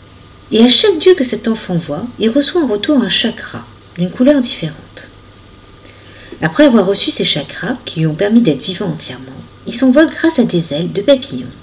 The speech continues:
qui ont poussé dans son dos. Il va dans une barque avec d'autres enfants qui sont tous de couleurs différentes.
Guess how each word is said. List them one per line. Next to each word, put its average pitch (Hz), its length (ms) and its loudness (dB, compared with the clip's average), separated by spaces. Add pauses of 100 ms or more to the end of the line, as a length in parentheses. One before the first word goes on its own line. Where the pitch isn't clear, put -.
qui - 100 0
ont 254 80 8
poussé 269 260 -2
dans 247 120 0
son - 180 -4
dos. - 140 -14 (1300)
Il 185 80 -2
va 320 80 6
dans 269 140 4
une 165 180 0
barque - 420 -12
avec 190 220 0
d'autres 269 380 2
enfants 165 320 -8 (180)
qui - 140 -4
sont 233 160 4
tous 359 240 6
de 247 80 4
couleurs 247 340 4
différentes. - 640 -8